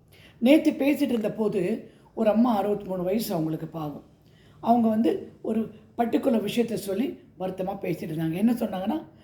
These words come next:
டாக்ஸிக் ரிலேஷன்ஷிப். அவங்க டாக்ஸிக்னு சொல்லல, நான் அதை அப்படி புரிஞ்சுக்கிட்டேன். என்ன, அவங்களுக்கு வந்து பொண்ணு இருக்கு, பொண்ணா, கணவர் இருந்து போயிடுறாரு.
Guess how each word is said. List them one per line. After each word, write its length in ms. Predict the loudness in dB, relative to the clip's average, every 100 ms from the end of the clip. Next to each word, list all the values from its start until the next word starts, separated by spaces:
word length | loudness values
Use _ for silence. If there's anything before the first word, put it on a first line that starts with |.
| -20 _ 2
டாக்ஸிக் 540 | 2 2 -2 -2 0
ரிலேஷன்ஷிப். 720 | 0 0 -2 -4 -8 -8 -12 -20 _ _ _ _ _ _
அவங்க 440 | -2 0 2 4 4
டாக்ஸிக்னு 420 | 4 0 0 0
சொல்லல, 340 | 0 0 0 -4 -14 -20
நான் 320 | -4 0 2 2
அதை 160 | 0
அப்படி 460 | -2 -8 -10 -6 -4
புரிஞ்சுக்கிட்டேன். 580 | -2 -2 0 -2 -6 -16 -20 _ _ _ _ _ _ -20 -20 _
என்ன, 500 | 2 4 6 4 2 -10 -20 _
அவங்களுக்கு 420 | -4 0 0 0 0
வந்து 400 | 0 -2 -8 -20 _ _ _ _ _ -20 -20 -20 -6
பொண்ணு 260 | 2 6 6
இருக்கு, 320 | 4 -2 -4 0
பொண்ணா, 500 | 2 2 0 -4 -8 -16 -4
கணவர் 320 | 0 2 2
இருந்து 220 | 0 -2
போயிடுறாரு. 680 | 0 0 2 2 2 -2